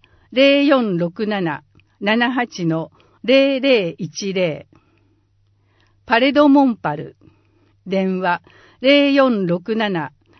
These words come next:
七六の七四八八。矢部商店。電話、零四六七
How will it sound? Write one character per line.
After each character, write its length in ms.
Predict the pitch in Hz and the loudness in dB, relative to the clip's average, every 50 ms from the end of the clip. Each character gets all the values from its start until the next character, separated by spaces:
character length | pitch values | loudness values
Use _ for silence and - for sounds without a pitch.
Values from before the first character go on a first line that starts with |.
| _ _ | _ _
七 320 | 190 196 214 240 240 233 | -4 -2 0 0 0 -2
六 300 | 226 233 - - - 196 | -2 -2 -4 -4 -6 -4
の 260 | 175 170 160 160 - - - _ _ _ _ | -2 -2 -2 -4 -6 -10 -18 _ _ _ _
七 360 | 202 208 226 240 262 269 269 | -4 -2 0 0 0 0 2
四 320 | 269 269 269 254 214 185 | 2 2 0 0 -2 -4
八 320 | 165 - 180 180 - 202 185 | -6 -8 -10 -8 -6 -8 -6
八。 420 | 160 185 175 170 - 147 139 - _ _ _ _ _ _ _ _ _ _ _ _ _ _ _ _ _ _ _ _ _ _ _ _ _ _ _ _ _ | -4 -6 -8 -8 -10 -16 -16 -16 _ _ _ _ _ _ _ _ _ _ _ _ _ _ _ _ _ _ _ _ _ _ _ _ _ _ _ _ _
矢 100 | 214 208 | 0 2
部 160 | 208 247 285 302 | 2 2 2 0
商 320 | - - 294 269 226 185 | 0 0 0 0 0 -2
店。 460 | 165 - 165 147 143 143 - - - _ _ _ _ _ _ _ _ _ _ _ _ _ | -4 -6 -6 -4 -4 -6 -8 -12 -18 _ _ _ _ _ _ _ _ _ _ _ _ _
電 320 | 214 214 220 220 220 214 | 0 2 2 0 -2 -2
話、 240 | 214 202 202 190 - - _ _ _ _ _ _ _ _ | -2 -2 -2 -2 -4 -10 _ _ _ _ _ _ _ _
零 380 | - 226 277 285 277 285 277 277 | 0 2 4 4 4 4 4 4
四 300 | 294 285 269 233 208 185 | 4 4 4 2 0 -2
六 300 | 175 180 190 - 226 214 | -4 -4 -4 -6 -6 -4
七 360 | 220 214 202 190 165 147 - | -4 -4 -4 -4 -4 -6 -8